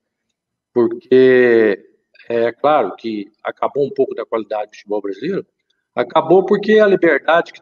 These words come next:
nós temos hoje de mandar um jogador com quinze, dezesseis anos pra Europa é muito grande.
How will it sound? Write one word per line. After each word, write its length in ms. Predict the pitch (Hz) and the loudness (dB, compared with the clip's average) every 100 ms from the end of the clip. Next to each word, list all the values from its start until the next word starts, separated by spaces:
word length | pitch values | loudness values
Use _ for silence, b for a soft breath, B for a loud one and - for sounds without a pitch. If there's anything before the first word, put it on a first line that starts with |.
| - | -8
nós 200 | 143 - | -8 -6
temos 340 | 143 127 113 | -8 -8 -4
hoje 420 | 147 185 110 90 _ _ _ _ _ | -2 0 -2 -6 _ _ _ _ _
de 520 | 117 131 135 127 117 | -10 -6 -4 -4 -6
mandar 340 | 117 131 117 151 | -4 -4 -2 -2
um 80 | 131 | -2
jogador 380 | 135 123 127 | -2 -2 -4
com 180 | 135 127 | -6 -8
quinze, 300 | - 151 143 | -14 -12 -12
dezesseis 460 | - 123 - 123 113 | -6 -8 -4 -6 -6
anos 200 | 117 - | -10 -6
pra 140 | 120 | -4
Europa 320 | 113 113 135 | -2 0 -2
é 20 | 156 | -4
muito 180 | 156 | -8
grande. 400 | 190 135 131 - | -4 -2 -4 -6